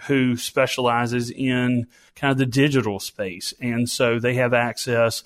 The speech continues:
to someone who, again, had we not grown, I wouldn't have access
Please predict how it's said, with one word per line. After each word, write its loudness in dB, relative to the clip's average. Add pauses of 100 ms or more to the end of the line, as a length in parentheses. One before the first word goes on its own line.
(360)
to -2
someone 0
who, 0 (220)
again, 0
had 2
we 2
not 2
grown, 2 (120)
I 6
wouldn't 4
have 0
access 0